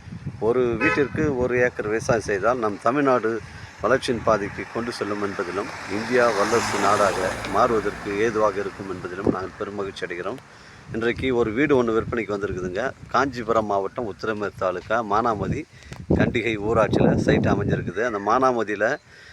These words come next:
அந்த பஸ் ஸ்டாப்ல பார்த்தீங்கன்னா, உங்களுக்கு செங்கல்பட்டு, காஞ்சிபுரம், சென்னை கிளாம்பாக்கம் பஸ் ஸ்டாண்டு, கோயம்பேடு, மாதவரம் பஸ் எல்லாமே வந்து நின்னு போகுங்க. அந்த பை-, அந்த பஸ் ஸ்டாண்ட்லேருந்து நமக்கு ரெண்டு கிலோமீட்டர்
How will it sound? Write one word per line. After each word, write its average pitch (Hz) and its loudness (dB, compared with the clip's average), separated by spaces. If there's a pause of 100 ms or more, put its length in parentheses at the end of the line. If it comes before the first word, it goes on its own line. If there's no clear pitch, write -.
(100)
அந்த 104 0
பஸ் 110 2
ஸ்டாப்ல 110 2
பார்த்தீங்கன்னா, 98 -2
உங்களுக்கு 120 -2 (120)
செங்கல்பட்டு, 117 -2
காஞ்சிபுரம், 110 0
சென்னை 107 -2
கிளாம்பாக்கம் 110 2
பஸ் 98 -4
ஸ்டாண்டு, 101 -4 (120)
கோயம்பேடு, 107 -2 (480)
மாதவரம் 113 4
பஸ் 104 0
எல்லாமே 107 2
வந்து 101 -2
நின்னு 104 -6
போகுங்க. 92 -4
அந்த 107 -2
பை-, 104 2
அந்த 95 -4
பஸ் 95 -4
ஸ்டாண்ட்லேருந்து 101 -2
நமக்கு 98 -4
ரெண்டு 98 -6
கிலோமீட்டர் 110 -4